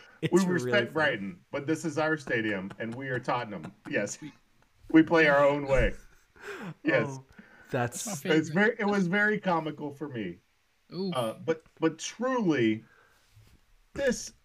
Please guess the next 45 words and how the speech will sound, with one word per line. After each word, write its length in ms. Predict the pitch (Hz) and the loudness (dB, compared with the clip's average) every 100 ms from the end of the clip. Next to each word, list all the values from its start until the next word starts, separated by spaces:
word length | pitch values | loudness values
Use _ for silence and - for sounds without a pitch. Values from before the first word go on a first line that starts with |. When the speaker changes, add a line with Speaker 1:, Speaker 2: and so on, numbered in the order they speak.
| _ _ - - | _ _ -8 0
Speaker 1:
like, 220 | 160 160 175 | 0 0 0
after 360 | 196 208 202 | 0 0 -4
dropping 440 | 143 156 147 170 156 | -2 -2 -2 -2 -6
points 320 | 147 143 139 | -8 -10 -6
to 80 | 123 | -4
Everton, 460 | 113 135 143 143 - | -4 -4 -8 -10 -6
we, 260 | 175 185 - | -4 -4 -4
we 180 | 160 180 196 311 | -2 0 0 -4
had 180 | 285 - 175 | -6 -6 -2
the, 180 | 196 160 | -2 0
I've 240 | 180 170 - _ 196 | -2 -2 -8 _ -2
been 180 | 180 | -2
saying 420 | 151 214 220 247 185 | -2 -2 0 0 0
this 220 | 151 135 | -2 -4
for 240 | 151 139 | -6 -6
s-, 180 | 131 - _ _ | -10 -18 _ _
six 420 | _ - 190 - 170 | _ -4 -4 -2 0
months, 320 | 160 123 147 | 0 -2 -4
and 160 | 131 | -2
it, 180 | 120 - - | -2 -4 -10
it's 180 | - | -10
a 40 | 127 | -4
broken 400 | 151 160 160 135 | 2 4 2 -2
record, 320 | 147 294 196 | -2 -2 -6
but 80 | - | 0
we 140 | 311 403 - | 0 0 -4
had, 200 | 196 - | -8 -6
we 180 | - - - | -4 -4 -6
have 220 | - - | -14 -10
to 100 | - | -8
get 240 | 311 233 - | -4 -4 -2
three 180 | - 202 | -4 -4
points 380 | - _ - | -6 _ -2
here. 320 | 339 233 185 175 | 0 0 -2 -4
Speaker 2:
So 180 | - 202 | -6 -4
let's, 200 | 247 226 | -4 -2
let's 180 | 233 247 | -4 -4
look 140 | 254 | -10
at 100 | 269 | -8
the, 240 | 254 202 180 | -8 -8 -6
like, 240 | 160 156 | -6 -6
let's 300 | 170 160 - | -8 -12 -8
look 160 | 190 190 | -6 -6
at 100 | 185 | -8
the 240 | 156 131 | -6 -6